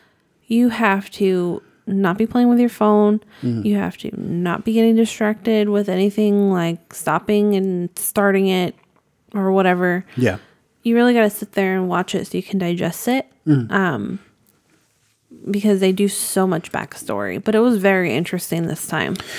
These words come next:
Speaker 2: Yeah, so this episode, um, follows, it,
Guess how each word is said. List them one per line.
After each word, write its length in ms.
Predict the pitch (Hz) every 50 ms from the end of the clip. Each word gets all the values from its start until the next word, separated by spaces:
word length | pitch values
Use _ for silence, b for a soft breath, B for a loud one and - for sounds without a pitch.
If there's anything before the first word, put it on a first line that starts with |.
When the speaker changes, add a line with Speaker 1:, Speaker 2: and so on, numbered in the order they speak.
| B B B B
Speaker 2:
Yeah, 260 | - 143 147 139 120 113
so 500 | - - - 156 151 147 147 147 143 139
this 200 | 131 165 165 -
episode, 760 | 185 180 175 180 - - 170 160 151 143 143 139 135 131 - _ _ -
um, 640 | - 135 131 127 123 117 117 110 113 110 107 110 117 b b b b b b _ -
follows, 840 | - - - 143 135 131 131 127 127 127 123 123 120 117 117 113 - _ -
it, 180 | - 185 160